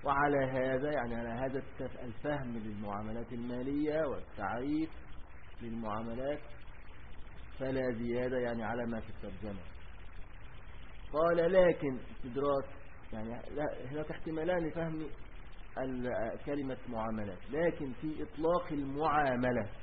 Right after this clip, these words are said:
على نحو الإقرار والغصب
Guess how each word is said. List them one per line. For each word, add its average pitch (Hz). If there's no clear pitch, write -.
على 127
نحو 147
الإقرار 131
والغصب 120